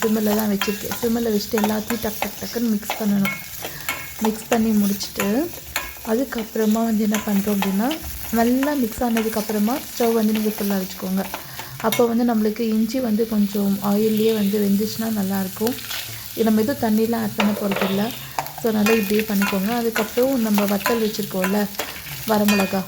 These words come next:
இதையும் நீங்க யூஸ் பண்ணலாம். நீளமான வரமிளகாவை பிரேக் பண்ணியும் நம்ம யூஸ் பண்ணிக்கலாம். வரமிளகா, அதையும் போட்டு நல்லா ஃப்ரை பண்றோம்.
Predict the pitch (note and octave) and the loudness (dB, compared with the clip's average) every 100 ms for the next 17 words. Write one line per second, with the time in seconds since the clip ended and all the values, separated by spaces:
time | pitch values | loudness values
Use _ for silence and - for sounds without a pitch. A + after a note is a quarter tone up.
0 | - - - - A3 G#3 B3 C4 B3 G#3 | -8 -14 -12 -4 0 2 2 2 2 2
1 | G#3 G#3+ - G#3 G3+ A3+ A3+ A3+ A#3 A#3 | 2 2 0 0 2 4 2 2 2 2
2 | A#3 A3 G#3 G#3 G#3+ G#3 G3+ B3 G#3 G#3 | 2 0 0 0 0 0 0 0 2 0
3 | G#3 - A3+ G3+ G3+ A3 E4 - - - | 0 0 0 2 2 0 -2 -6 -10 -8
4 | - - A3+ G#3+ G#3+ G#3 A3 G3 F#3 G3 | -6 0 2 4 2 0 0 -2 0 0
5 | B3 C4 - - - - - - G#3+ G#3 | 0 -2 -10 -14 -14 -14 -10 -2 2 4
6 | G#3 G3+ G3+ G#3+ C4+ - G#3+ A#3 B3 A#3+ | 4 2 0 -4 -4 -2 -2 0 0 2
7 | G#3+ A3+ G#3+ G3+ A3+ C#4 - - - A3 | 0 0 0 2 2 0 -6 -6 -2 0
8 | G#3 G#3+ G3 G3 A3 | 0 0 0 2 0